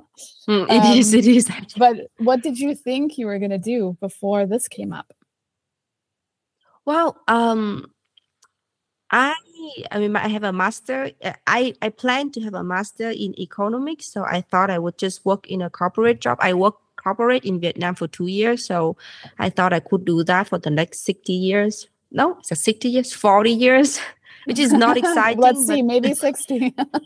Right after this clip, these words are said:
Speaker 1: <laughs> which is not exciting, but I can do that. But, um, but seriously, I definitely think that I like this job way more.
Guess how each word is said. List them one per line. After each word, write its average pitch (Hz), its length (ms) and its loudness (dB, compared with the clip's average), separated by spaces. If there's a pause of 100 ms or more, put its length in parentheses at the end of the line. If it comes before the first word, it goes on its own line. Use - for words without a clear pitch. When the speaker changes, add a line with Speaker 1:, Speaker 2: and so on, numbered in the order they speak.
(840)
Speaker 1:
<laughs> 294 1500 -4
which 285 140 0
is 254 220 -6
not 269 220 2
exciting, 262 760 -4
but 214 240 -6
I 214 180 -2
can 202 260 -8
do 196 220 -8
that. 294 300 -4 (480)
But, 214 400 -6
um, 175 640 -8 (440)
but 214 360 -6
seriously, 208 520 -4
I 202 240 -2
definitely 247 520 -6
think 196 260 -4
that 175 260 -4
I 170 140 -2
like 180 300 -4
this 185 140 -10
job 196 300 -4
way 170 140 0
more. 165 360 -4